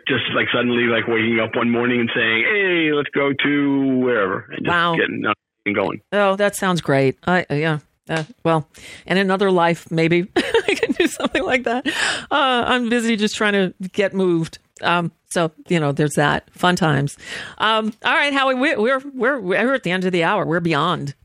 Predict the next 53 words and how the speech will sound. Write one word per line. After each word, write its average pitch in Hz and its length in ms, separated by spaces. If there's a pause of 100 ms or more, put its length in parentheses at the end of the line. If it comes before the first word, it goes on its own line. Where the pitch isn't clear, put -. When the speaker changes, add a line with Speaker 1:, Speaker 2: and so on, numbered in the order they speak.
(100)
Speaker 2:
We, 170 200
we've 165 220
gone 175 260
over. 156 420
So, 156 300 (300)
um, 190 440
I 185 120
will 202 100
talk 226 220
to 262 80
you 247 40
next 254 200
week. 359 300 (600)
Speaker 1:
All 127 100
right, 143 200
thanks. 123 260
Talk - 100
to - 20
you - 60
Speaker 2:
All 214 60
right. 127 80
Speaker 1:
next - 180
week. 98 200
Speaker 2:
Thank 254 220
you 254 60
so 262 160
much. 175 240
Howie 247 220
Klein, 254 260
everyone. 220 320
Of 214 160
course, 226 300
find 226 200
him 214 60
at 202 80
down 202 160
with 202 100
tyranny 208 340
dot 170 240
com. 240 400 (420)
And 226 260
while 233 160
you're 226 200
there, 233 260
go 214 200
to 240 160
the 220 80
Blue 208 200
America 220 400
page 156 380
because 196 280
we 190 160
are, 190 400